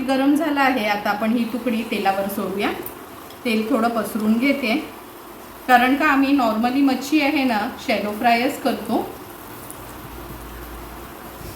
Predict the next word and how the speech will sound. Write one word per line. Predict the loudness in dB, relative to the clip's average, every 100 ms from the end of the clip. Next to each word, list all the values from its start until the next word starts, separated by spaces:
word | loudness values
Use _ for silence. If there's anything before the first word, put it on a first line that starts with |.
| -14 -14 -14 -14 -14 -16 -16 -16 -16 -14 -14 -14 -16 -16 -16 -16 -16 -16 -16 -14 -16 -14 -14 0
आता | 0 4